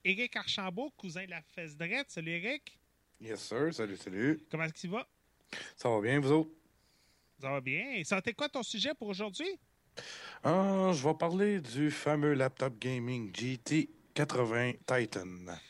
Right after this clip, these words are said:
Speaker 1: Le fameux portable que j'ai parlé la semaine dernière de M S I.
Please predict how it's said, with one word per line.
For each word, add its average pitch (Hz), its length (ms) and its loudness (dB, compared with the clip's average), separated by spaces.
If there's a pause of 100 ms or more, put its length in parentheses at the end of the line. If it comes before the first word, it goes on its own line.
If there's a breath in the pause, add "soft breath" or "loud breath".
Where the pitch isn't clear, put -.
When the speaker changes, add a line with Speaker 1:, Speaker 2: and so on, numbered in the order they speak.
(760 loud breath)
Speaker 1:
Le 175 180 -6
fameux 185 300 -8
portable 196 460 -8
que 175 100 -8
j'ai 156 140 -8
parlé 160 280 -8
la 160 140 -6
semaine 156 240 -10
dernière 147 480 -8
de 151 100 -6
M 139 260 -6
S - 260 -14
I. 151 120 -14